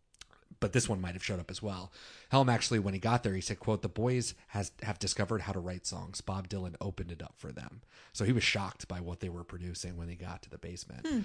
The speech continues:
Speaker 1: Um, 'cause, you know, he quit the band 'cause he was like, "This band's going nowhere. I'm gonna go back home."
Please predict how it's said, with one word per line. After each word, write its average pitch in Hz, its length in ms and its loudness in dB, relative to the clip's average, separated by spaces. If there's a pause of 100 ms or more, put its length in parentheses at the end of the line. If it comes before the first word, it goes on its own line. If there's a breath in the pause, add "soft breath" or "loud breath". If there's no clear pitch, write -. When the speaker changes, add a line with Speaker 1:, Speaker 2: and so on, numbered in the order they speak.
(160 loud breath)
Speaker 1:
Um, 82 180 -6
'cause, 90 140 -4
you 95 80 0
know, 101 80 0
he 98 60 0
quit 123 160 2
the 117 80 -4
band 143 200 2
'cause 98 100 -6
he 90 60 -4
was 82 120 -8
like, 87 240 -10
"This - 160 -6
band's 104 280 -2
going 123 200 6
nowhere. 110 340 6
I'm 110 140 -2
gonna 113 160 0
go 113 100 0
back 123 220 0
home." 104 240 0